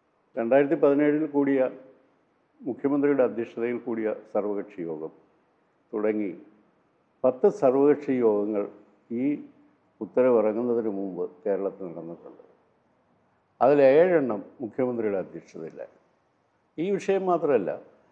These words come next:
മലയോര മേഖലയിലെ കൃഷിക്കാരുടെ പ്രശ്നങ്ങൾ ചർച്ച ചെയ്യാൻ വിവിധ കർഷക സംഘടനകൾ, വിവിധ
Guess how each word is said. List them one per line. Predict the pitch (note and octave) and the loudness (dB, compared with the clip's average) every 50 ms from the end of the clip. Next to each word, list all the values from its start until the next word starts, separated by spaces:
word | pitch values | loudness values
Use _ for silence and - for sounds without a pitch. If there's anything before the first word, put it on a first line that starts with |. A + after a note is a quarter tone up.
| _ _ _ _ _ - - | _ _ _ _ _ -10 -4
മലയോര | A2 A2+ B2 C#3+ E3 F#3+ F#3 G3+ G3 F3+ | -2 2 6 6 6 6 6 4 4 2
മേഖലയിലെ | D3+ C#3+ A#2+ C#3 C3+ C3+ B2+ B2 A#2 G#2+ A2 A2 - | 0 0 0 0 0 0 0 0 0 -2 -2 -4 -8
കൃഷിക്കാരുടെ | A2 G2+ - - A2 - C#3+ C3+ B2+ G#2+ G2 E2+ D2+ C#2+ - | -12 -10 -10 -10 -6 0 2 2 2 2 -2 -6 -8 -10 -10
പ്രശ്നങ്ങൾ | - E2 E2 - - F#2+ E2+ F#2 E2+ E2 - - | -16 -18 -18 -16 -16 -14 -12 -12 -12 -12 -12 -10
ചർച്ച | - E2+ F2 - - - | -12 -12 -12 -12 -18 -18
ചെയ്യാൻ | - - - - _ _ _ _ _ _ _ _ _ _ _ _ _ _ _ _ _ _ _ _ - | -18 -18 -20 -20 _ _ _ _ _ _ _ _ _ _ _ _ _ _ _ _ _ _ _ _ 2
വിവിധ | B2 C#3+ D3+ E3 E3 F3+ D#3 D3 | 2 4 4 4 4 4 4 4
കർഷക | C3 B2 - D#3 D#3 D3+ D3+ - | 2 2 2 0 0 0 -2 -4
സംഘടനകൾ, | C3 A#2+ A2+ A2 G#2+ G#2 G#2 F#2 F#2 F2+ - - F2 A2 B2 | -6 -4 -4 -4 -4 -4 -4 -6 -6 -8 -10 -12 -10 -6 -4
വിവിധ | C3 C3 C#3+ C#3+ | -2 0 0 2